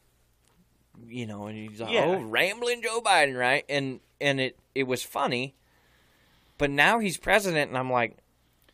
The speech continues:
Speaker 2: "Wait a second,
Speaker 1: it
Speaker 2: that's
Speaker 1: wouldn't
Speaker 2: not
Speaker 1: be
Speaker 2: funny."
Speaker 1: as funny. Yeah,
Speaker 2: Yeah.
Speaker 1: it, I mean, especially since now you're like, "Oh my God." <laughs> You know, you're like,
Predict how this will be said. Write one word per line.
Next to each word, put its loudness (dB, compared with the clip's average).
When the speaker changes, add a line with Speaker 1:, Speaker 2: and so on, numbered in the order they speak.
Speaker 2:
"Wait -6
a -12
second, 0
Speaker 1:
it 0
Speaker 2:
that's 4
Speaker 1:
wouldn't 4
Speaker 2:
not 2
Speaker 1:
be 4
Speaker 2:
funny." 6
Speaker 1:
as -2
funny. 2
Yeah, 2
Speaker 2:
Yeah. 2
Speaker 1:
it, -2
I 2
mean, 2
especially -2
since -6
now 4
you're 0
like, 0
"Oh -4
my -6
God." -2
<laughs> -2
You 8
know, 8
you're 6
like, 6